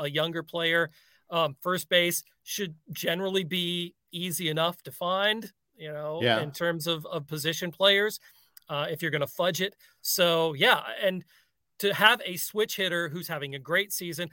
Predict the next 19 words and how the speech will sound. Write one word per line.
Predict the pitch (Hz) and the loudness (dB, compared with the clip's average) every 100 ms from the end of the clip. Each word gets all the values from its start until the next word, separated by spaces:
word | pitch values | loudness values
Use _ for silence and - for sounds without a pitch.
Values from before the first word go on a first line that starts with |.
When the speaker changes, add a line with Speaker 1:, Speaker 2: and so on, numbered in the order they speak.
| _ - | _ 0
Speaker 1:
probably | 262 359 320 254 | 2 2 0 -2
will | 214 208 | 0 0
be, | 175 190 190 185 - _ - | 0 0 0 -4 -8 _ -14
you | 165 | -10
know, | 165 | -8
if, | 147 - | -10 -12
if | 143 | -10
Soto | - 185 214 202 | -4 -2 0 2
doesn't | 190 180 175 | 2 0 0
go | 185 | -2
to | 170 | -2
the | 156 | -2
All-Star | 175 220 - 151 | -2 -4 -6 -6
game, | 139 147 139 151 - | -4 -2 -4 -6 -12
Josh | 156 175 202 | -6 -4 -2
Bell | 170 220 220 | -2 -2 -4
is | 139 | -6
the | 151 | -4
guy | 175 254 135 135 | -2 -2 -4 -14